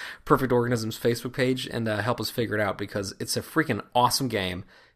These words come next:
and I look forward to playing it for a very long time to come. So, uh, again, this has just been a mini-sode to kind of warm things up for Alien Day and to get you this review, because I really recommend that you go to alienuniverse dot com and you,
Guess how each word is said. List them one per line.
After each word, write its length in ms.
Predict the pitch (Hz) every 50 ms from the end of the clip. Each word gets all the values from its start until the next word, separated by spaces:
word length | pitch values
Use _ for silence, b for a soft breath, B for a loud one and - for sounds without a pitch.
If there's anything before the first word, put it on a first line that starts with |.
| b b -
and 240 | 127 120 120 117 117
I 80 | 113 110
look 160 | 110 107 -
forward 220 | - - 113 107 101
to 60 | 104
playing 320 | - - 104 101 104 101
it 180 | 98 95 - -
for 460 | - - 110 107 104 98 95 - B B B B B B B B B B B B B B B - -
a 60 | 151
very 380 | 135 123 131 139 151 156 156 156
long 180 | 160 156 160
time 180 | 156 165 160 156
to 60 | 151
come. 320 | 147 - 208 214 - 92 - - _ _ _ - - _ -
So, 480 | - - - 165 151 151 147 147 -
uh, 460 | - 135 135 131 127 123 120 120 - - - _ _ _ _ _ _ _ -
again, 320 | 139 135 131 139 165 196 190
this 160 | 170 170 -
has 100 | 170 147
just 200 | 147 151 - -
been 100 | 147 123
a 40 | 113
mini-sode 760 | 113 117 147 165 185 185 - - 190 190 196 208 196 175 -
to 80 | - -
kind 160 | - 139 120
of 100 | 117 117
warm 220 | 123 131 131 131
things 220 | 131 135 127 120 127
up 100 | 117 -
for 120 | - 123
Alien 320 | 131 143 143 151 147 143
Day 180 | 143 147 147 147
and 80 | 139 131
to 40 |
get 140 | 123 139 120
you 60 | 113
this 240 | 113 117 113 - -
review, 360 | 113 104 - 123 127 139 139
because 460 | 139 131 123 - 127 110 107 104 - -
I 60 | 107
really 400 | 113 117 113 123 147 156 156 151
recommend 560 | 139 131 127 127 - 127 120 117 117 113 110 - -
that 160 | 117 110 113
you 160 | 113 117 110
go 160 | 117 123 117
to 80 | 110 -
alienuniverse 680 | 113 120 131 131 123 117 113 113 110 113 113 107 - -
dot 140 | 101 98 -
com 360 | - 104 104 101 104 107 -
and 180 | - 110 107 107
you, 280 | 107 107 104 98 92